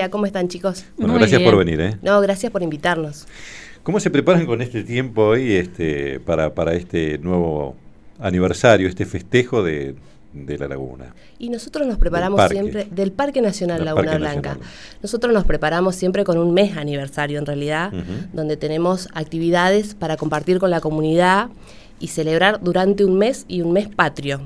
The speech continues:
Speaker 1: O sea, es la combinación perfecta.
Speaker 2: Sí.
Speaker 1: Celebramos un área natural protegida y la patria misma.
Speaker 2: Ujú.
Speaker 1: Y lo hacemos con la comunidad. Y el cierre es, eh, un pequeño, un sencillo acto en el centro visitante,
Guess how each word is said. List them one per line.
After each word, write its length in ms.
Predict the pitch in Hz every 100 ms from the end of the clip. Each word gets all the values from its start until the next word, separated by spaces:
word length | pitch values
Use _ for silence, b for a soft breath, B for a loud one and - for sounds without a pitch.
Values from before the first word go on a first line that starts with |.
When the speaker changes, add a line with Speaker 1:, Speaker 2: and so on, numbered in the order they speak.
| -
Speaker 1:
O 40 | -
sea, 140 | -
es 100 | 170
la 80 | 208
combinación 560 | 196 185 175 180 220 220
perfecta. 500 | 190 175 139 143 139
Speaker 2:
Sí. 80 | 196
Speaker 1:
Celebramos 500 | 165 165 175 190 196
un 160 | 185 180
área 220 | 185 196
natural 320 | 185 185 185
protegida 720 | 196 196 190 254 285 320 370 -
y 340 | 190 202 262 277 B B B
la 120 | 160
patria 380 | 160 156 147 151
misma. 420 | 160 147 143 147
Speaker 2:
Ujú. 540 | - 82 78 - - -
Speaker 1:
Y 80 | 180
lo 80 | 170
hacemos 260 | 165 185 190
con 140 | 190
la 80 | 156
comunidad. 480 | 156 151 151 147 139 - -
Y 120 | 220
el 100 | 233
cierre 720 | 220 277 294 285 277 277 311 -
es, 240 | 190 -
eh, 180 | 180 175
un 160 | 165 175
pequeño, 600 | 175 170 208 220 226 196
un 60 |
sencillo 460 | 185 160 - 175 190
acto 500 | 202 208 208 233 240
en 140 | 190 185
el 100 | 180
centro 360 | 180 180 196
visitante, 720 | 196 208 247 277 269 262 302